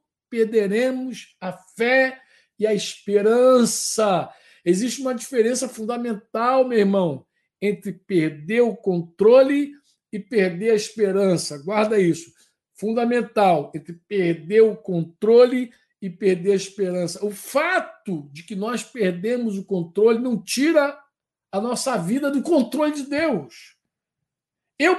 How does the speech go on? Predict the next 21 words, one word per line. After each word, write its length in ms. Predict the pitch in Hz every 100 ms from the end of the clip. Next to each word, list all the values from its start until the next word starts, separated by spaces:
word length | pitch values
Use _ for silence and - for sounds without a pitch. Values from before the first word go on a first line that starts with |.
| -
perco 320 | 320 311 277
o 100 | 262
controle, 400 | 233 233 254 226
você 280 | 247 - 262
perde 300 | 277 254 247
o 40 |
controle, 640 | 277 247 - 240 226 175 175
mas 300 | 214 220 190
Deus 240 | 214 233
não 100 | 233
perde 300 | 233 214 202
o 40 | 208
controle 420 | 226 214 190 190
da 100 | 202
nossa 260 | 214 202 226
vida, 240 | 196 214
ele 100 | 220
preside 680 | 214 233 202 175 247 233 240
sobre 400 | - 240 247 233
o 20 |
caos. 760 | - 269 302 190 127 - -